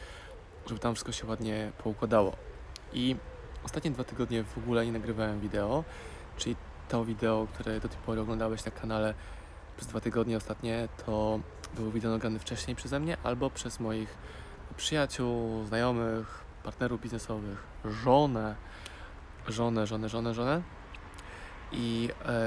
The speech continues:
w ten sposób przygotowałem się do tej dwutygodniowej nieobecności.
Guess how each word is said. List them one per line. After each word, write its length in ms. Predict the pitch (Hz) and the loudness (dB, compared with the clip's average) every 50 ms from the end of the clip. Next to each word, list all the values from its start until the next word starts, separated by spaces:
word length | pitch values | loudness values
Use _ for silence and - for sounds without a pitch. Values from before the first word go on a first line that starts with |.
| 113 113 107 | 4 2 0
w 220 | - - - - | -2 -6 -10 0
ten 160 | - 143 143 | 2 4 4
sposób 380 | 135 - - 135 123 - - 120 - - - - - - | 4 2 0 -2 -2 -2 -4 -6 -6 -8 -12 -12 -10 -8
przygotowałem 640 | - - - 131 - - 110 113 110 110 113 110 110 | -6 -2 -2 -2 0 0 2 4 4 4 4 2 0
się 100 | - - | -4 -6
do 80 | - 113 | -6 -4
tej 100 | 113 117 | -4 -4
dwutygodniowej 880 | - - 120 123 120 - - 123 117 120 113 110 117 113 110 110 - - - - - - - - | -4 -2 -2 0 0 0 -2 -2 0 0 0 0 0 0 0 0 0 -4 -10 -16 -14 -14 -8 -4
nieobecności. 1000 | 117 120 120 120 113 - 147 123 104 113 107 - - 113 104 104 - - - - | -2 0 2 2 0 0 -2 -2 -2 -2 -2 0 0 0 0 -2 -4 -6 -10 -12